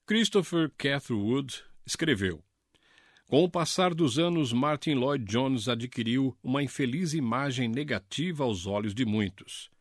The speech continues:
A explicação disso está destinada a ser uma das principais áreas de controvérsia em qualquer interpretação de sua vida.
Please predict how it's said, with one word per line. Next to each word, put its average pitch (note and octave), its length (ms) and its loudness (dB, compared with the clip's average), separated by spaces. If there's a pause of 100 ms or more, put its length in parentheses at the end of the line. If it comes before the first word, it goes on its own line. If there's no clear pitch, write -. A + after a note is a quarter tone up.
(540)
A G#2 100 4
explicação D#3 640 2
disso E3+ 300 -2
está D3 240 -2
destinada C3 540 -4
a - 20 0
ser C#3 260 -2
uma C#3 160 0
das A#2+ 200 -2
principais C#3+ 760 -2
áreas C3+ 460 0
de G#2+ 160 -4
controvérsia B2+ 1000 -2 (380)
em C#3 140 6
qualquer D3 420 2
interpretação C#3+ 920 0
de B2+ 80 -2
sua C3+ 220 -2
vida. E2+ 400 -8